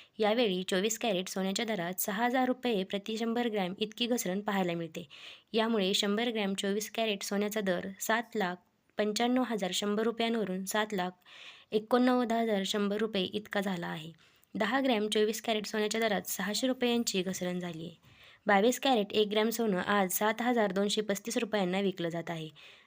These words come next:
बावीस कॅरेट आठ ग्रॅम सोनं आज सत्तावन्न हजार आठशे ऐंशी रुपयांवर आहे. दहा ग्रॅम म्हणजे एक तोळा सोन्याचा भाव आज बहात्तर हजार तीनशे पन्नास रुपये इतका आहे, तर शंभर ग्रॅम सोन्याचा भाव आज सात लाख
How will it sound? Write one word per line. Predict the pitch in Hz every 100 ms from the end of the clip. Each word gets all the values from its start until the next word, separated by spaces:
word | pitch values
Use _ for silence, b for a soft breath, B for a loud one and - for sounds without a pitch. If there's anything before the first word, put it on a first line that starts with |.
| -
बावीस | 214 214 269 -
कॅरेट | 277 208 208
आठ | 220 220
ग्रॅम | 220 233
सोनं | 240 247 190
आज | 190 208 196
सत्तावन्न | - 196 208 220 233
हजार | 214
आठशे | 190 190 -
ऐंशी | 185 190 220
रुपयांवर | 220 202 202 202
आहे. | 175 160 - B B B
दहा | 208 202
ग्रॅम | 254 247 214
म्हणजे | 220 208
एक | 208 240 247
तोळा | 277 254
सोन्याचा | 247 226 240
भाव | 226 196 185
आज | 208 190 185
बहात्तर | 208 226 226 262
हजार | 214 185 208
तीनशे | 208 214
पन्नास | 214 190 208 220
रुपये | 220 185
इतका | 196 208 - 170
आहे, | 160 165 B B B -
तर | 208 190
शंभर | 196 196 233
ग्रॅम | 233 226 208
सोन्याचा | 208 190 196 220
भाव | 202 180
आज | - 190 180
सात | - 214 220
लाख | 190